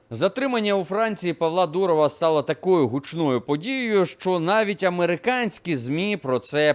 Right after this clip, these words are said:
пишуть. The Washington Post цілу статтю приділили саме цьому арешту. Отже, магнат російського походження, мільярдер Павло Дуров, засновник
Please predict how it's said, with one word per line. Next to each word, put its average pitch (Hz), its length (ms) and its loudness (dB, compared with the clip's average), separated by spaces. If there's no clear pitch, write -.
пишуть. 143 420 0
The 98 180 0
Washington 110 560 0
Post 202 300 0
цілу 220 480 0
статтю - 680 0
приділили 147 580 0
саме 180 340 0
цьому 120 400 -4
арешту. 131 600 4
Отже, 156 480 4
магнат 151 680 0
російського 196 540 -2
походження, 135 640 0
мільярдер 165 800 2
Павло 107 340 -2
Дуров, 208 440 0
засновник 135 680 0